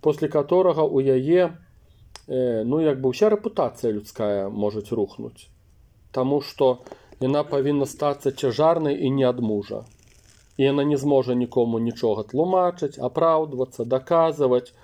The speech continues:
І Марыя недзе там у сваіх шаснаццаць гадоў, што то магла разумець яшчэ гэтая дзяўчынка, можна сказаць. Яна Богу кажа: "Добра, я слуга Божая, калі Бог так хоча, няхай так будзе".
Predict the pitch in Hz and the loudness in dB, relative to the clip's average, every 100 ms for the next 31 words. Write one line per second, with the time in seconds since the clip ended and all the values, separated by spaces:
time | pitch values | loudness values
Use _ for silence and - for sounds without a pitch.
0 | - - - - 143 156 170 165 135 156 | -20 -20 -8 -2 2 2 2 2 2 2
1 | 175 131 117 127 123 - 131 135 - 135 | 2 0 -2 -2 -2 2 4 4 0 -4
2 | 151 143 135 113 113 110 151 233 254 - | 0 -2 -2 -6 -4 0 2 2 0 -14
3 | _ - - - 196 190 196 160 165 160 | _ -20 -20 -6 -4 0 0 2 2 2
4 | 151 156 156 151 139 147 135 135 143 127 | 0 0 0 -4 -2 -2 -2 2 2 4
5 | 131 123 117 95 95 101 101 107 101 - | 2 2 -4 -4 -6 -6 -6 -8 -12 -10
6 | 107 104 110 _ _ _ _ - 123 147 | -6 -6 -8 _ _ _ _ -4 0 2
7 | 147 139 139 135 135 127 131 123 - _ | 2 0 0 0 0 2 -2 -2 -14 _
8 | 117 123 131 - 120 _ _ _ _ _ | -2 0 0 -2 -10 _ _ _ _ _
9 | _ - 139 135 139 123 123 117 117 110 | _ -2 -2 0 -2 0 0 0 0 0
10 | 107 104 117 117 120 131 - 110 - 160 | -4 -4 -4 0 2 0 -2 -6 -2 -2
11 | 160 120 110 113 - 113 104 104 101 92 | -2 -4 -2 -6 -4 -8 -8 -10 -12 -16